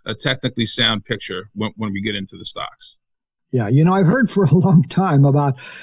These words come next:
Speaker 2: how Russell two thousand is not followed as much by the analysts.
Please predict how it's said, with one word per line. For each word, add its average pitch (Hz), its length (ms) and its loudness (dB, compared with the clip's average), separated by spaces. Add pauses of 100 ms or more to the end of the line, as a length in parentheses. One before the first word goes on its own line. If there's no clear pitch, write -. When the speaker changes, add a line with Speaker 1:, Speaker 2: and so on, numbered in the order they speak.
Speaker 2:
how 165 260 0
Russell 170 380 2
two 170 180 0
thousand 156 520 4
is 127 180 2
not 156 300 2
followed 160 380 2
as 127 160 2
much 147 260 2
by 139 160 2
the 127 200 4
analysts. 127 560 0